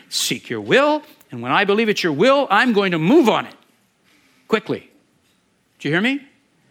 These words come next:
I am not going to be ruined by these things, these outcomes.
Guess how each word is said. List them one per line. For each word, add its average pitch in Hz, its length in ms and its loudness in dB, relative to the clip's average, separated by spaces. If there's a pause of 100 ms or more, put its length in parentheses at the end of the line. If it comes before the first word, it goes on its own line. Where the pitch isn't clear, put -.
(640)
I 180 120 0
am 214 240 2
not 247 320 2
going 196 220 -2
to 185 120 0
be 170 360 0 (920)
ruined 165 640 0 (1300)
by 160 200 2
these 160 280 0
things, 220 420 -6
these 123 160 -10
outcomes. - 460 -8